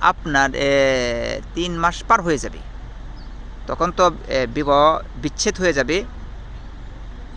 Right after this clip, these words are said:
তখন আপনি ইচ্ছা করলে নিতে পারবেন না। কারণ যদি এই তালাকটি প্রথম হই, মানে প্রথম তালাক হই,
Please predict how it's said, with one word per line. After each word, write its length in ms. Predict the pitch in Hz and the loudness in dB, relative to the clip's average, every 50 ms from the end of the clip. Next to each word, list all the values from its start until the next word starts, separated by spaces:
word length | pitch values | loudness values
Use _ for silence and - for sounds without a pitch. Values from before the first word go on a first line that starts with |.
| - - - - - - - - - - - - - - - | -12 -10 -10 -12 -10 -10 -10 -10 -8 -8 -8 -8 -8 -2 0
তখন 460 | 196 202 - 254 247 220 226 233 262 - - - - - - | 2 4 6 4 4 4 2 0 -4 -6 -6 -8 -2 2 4
আপনি 460 | 185 190 - 208 190 196 196 196 190 190 - - - - - - - - - - - - - - - - - - - - - - - - - - - - - - | 4 4 4 2 2 4 4 2 2 0 -4 -8 -8 -8 -10 -10 -8 -8 -6 -6 -6 -6 -6 -8 -8 -8 -10 -10 -10 -12 -12 -10 -8 -6 -6 -6 -6 -6 -4 -4
ইচ্ছা 260 | 151 139 - - 226 | -4 -4 0 0 2
করলে 180 | 220 254 254 233 | 4 6 6 6
নিতে 180 | 233 214 - | 6 4 2
পারবেন 280 | 170 156 139 92 110 110 | 2 0 0 -2 -4 -6
না। 200 | 113 110 90 - - - - - - - - - - - - - - - - - - - - - - - - - - - - - - - - - - - - - | -6 -4 -4 -4 -4 -2 -2 -2 0 0 0 -2 -2 -2 -4 -4 -4 -4 -4 -6 -6 -8 -10 -10 -12 -12 -12 -12 -10 -10 -10 -10 -10 -10 -12 -12 -12 -14 -12 -4
কারণ 360 | - 151 139 151 175 202 185 156 | 0 4 6 6 6 6 4 2
যদি 280 | 180 196 185 196 180 | 0 4 6 6 6
এই 100 | 170 160 | 6 4
তালাকটি 360 | 143 156 147 165 170 - 214 | 4 4 4 4 4 2 -2
প্রথম 380 | 196 - 220 233 - 262 269 233 | -2 2 2 4 4 4 4 4
হই, 160 | 160 127 113 | 2 0 0
মানে 280 | 110 113 117 123 127 127 | 0 0 0 0 0 -2
প্রথম 320 | - - 165 - 220 226 | -2 -4 -2 0 0 0
তালাক 360 | - - 185 151 143 - - | 2 4 4 4 4 2 0
হই, 200 | 123 127 143 160 | -2 -2 -2 -2